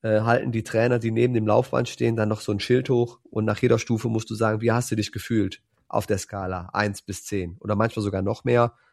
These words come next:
Warst du bei drei, warst du bei vier, warst du bei sieben? Das notiert man dann mit und dann hat man, wie gesagt, bei vielen dann drei Werte, R P E, Laktat plus Spiro, um halt eben mehrere Faktoren eben gleichzeitig zu berücks-, berücksichtigen.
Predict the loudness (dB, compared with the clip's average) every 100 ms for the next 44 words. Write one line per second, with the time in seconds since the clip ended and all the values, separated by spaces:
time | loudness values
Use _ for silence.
0 | _ -4 -4 -2 -2 2 4 4 4 2
1 | 2 0 0 0 2 4 4 0 0 0
2 | 0 0 0 -2 -6 _ _ -4 -2 0
3 | -4 -2 -4 -2 -4 2 2 2 -2 -4
4 | -2 -2 -2 0 0 2 2 0 -2 _
5 | _ _ _ _ -6 -4 0 0 2 -2
6 | -2 0 2 2 2 0 0 -2 -2 -6
7 | _ _ _ _ -2 -2 0 0 2 2
8 | 0 -6 _ _ _ _ _ _ _ -2
9 | -2 2 4 4 2 -4 -6 -4 -2 0
10 | 2 2 0 0 0 2 2 4 4 2
11 | 0 -2 -4 -2 -2 -2 -2 -2 -2 -2
12 | -2 -2 -4 -4 -10 -12 -8 -6 -6 -10
13 | -10 -6 -4 -4 -8 -12 -12 -12 -12